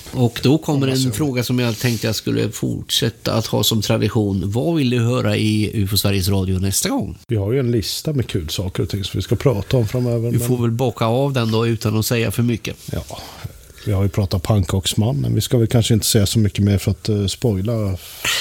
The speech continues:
Speaker 2: frågan.
Speaker 1: <laughs> Vi tar en cliffhanger där då. ufo Sveriges Radio görs av ufo Sverige.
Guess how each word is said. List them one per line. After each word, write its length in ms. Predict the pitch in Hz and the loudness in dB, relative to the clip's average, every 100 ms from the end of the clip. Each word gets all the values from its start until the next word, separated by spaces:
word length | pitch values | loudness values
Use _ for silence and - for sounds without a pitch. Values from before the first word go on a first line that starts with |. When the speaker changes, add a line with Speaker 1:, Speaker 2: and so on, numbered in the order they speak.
| - | 0
Speaker 2:
frågan. 340 | 113 95 117 117 | 0 0 0 0
Speaker 1:
<laughs> 120 | 90 | -2
Vi 120 | 98 | -2
tar 160 | 127 151 | 0 2
en 120 | 127 | 0
cliffhanger 580 | 101 143 - 127 117 117 | 0 -2 0 0 2 2
där 120 | 113 | 2
då. 120 | 110 113 - 139 - - - - _ _ _ _ _ - - | 0 -4 -4 -4 -6 -20 -20 -20 _ _ _ _ _ -20 -14
ufo 280 | - 113 98 | -4 0 0
Sveriges 380 | - 110 135 131 | 2 2 2 2
Radio 500 | 147 208 226 233 247 | 2 2 0 0 0
görs 340 | 143 123 - | 2 2 0
av 240 | 110 101 98 | 0 -2 -2
ufo 220 | 110 135 | -2 -2
Sverige. 380 | - 151 160 131 | 0 0 2 -2